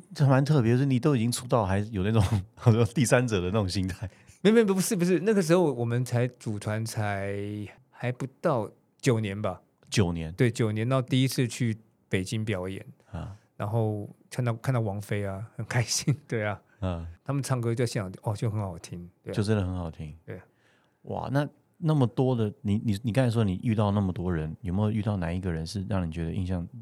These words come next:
Speaker 1: 非常深刻的？
Speaker 2: 好像是在上海还是杭州吧，好像在上海。
Speaker 1: 啊。
Speaker 2: 表演的时候，看到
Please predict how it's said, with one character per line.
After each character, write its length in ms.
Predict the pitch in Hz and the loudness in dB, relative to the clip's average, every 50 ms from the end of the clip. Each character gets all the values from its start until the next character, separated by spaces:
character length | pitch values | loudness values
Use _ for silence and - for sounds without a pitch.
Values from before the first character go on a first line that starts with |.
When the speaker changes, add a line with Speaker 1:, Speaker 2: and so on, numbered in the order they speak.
| 120 _ _ | -18 _ _
Speaker 1:
非 100 | - 98 | -4 -2
常 140 | 87 82 80 | -2 -2 -4
深 200 | - 92 85 85 | -4 -4 -4 -4
刻 200 | 82 - 82 78 | -4 -4 -4 -4
的？ 80 | 76 98 101 101 - _ _ _ _ _ | -4 -10 -14 -18 -20 _ _ _ _ _
Speaker 2:
好 160 | _ - 113 | _ 0 2
像 100 | 127 147 | 2 2
是 140 | 151 - 175 | 0 -2 -2
在 320 | 156 180 175 156 127 104 - - - _ _ _ _ _ | 0 2 4 4 2 0 -2 -10 -20 _ _ _ _ _
上 260 | _ - - 208 170 | _ -2 0 2 4
海 80 | 139 117 | 4 2
还 120 | 104 104 110 | 2 2 2
是 80 | 135 | 0
杭 260 | 127 - - 92 95 107 | 0 0 -2 -8 -8 -4
州 220 | - 117 101 104 | -4 -4 -4 -4
吧， 240 | 101 95 85 - - _ _ _ _ _ _ _ _ | -4 -6 -8 -10 -14 _ _ _ _ _ _ _ _
好 120 | _ - 120 | _ 0 2
像 80 | 139 | 4
在 100 | 151 165 | 4 4
上 220 | 143 - 139 117 107 | 4 4 2 2 2
海。 240 | 101 87 80 - _ 107 | -4 -6 -8 -12 _ -6
Speaker 1:
啊。 260 | 90 90 85 78 80 90 101 _ _ | -4 -4 -4 -4 -8 -10 -14 _ _
Speaker 2:
表 200 | - 131 135 151 | 2 4 4 6
演 80 | 143 | 4
的 80 | 123 113 | 2 0
时 160 | 104 - 117 | -2 -2 -2
候， 280 | 104 117 123 117 104 98 | 2 2 2 2 2 -2
看 180 | - - 147 156 | -2 0 2 2
到 120 | 151 143 | 2 0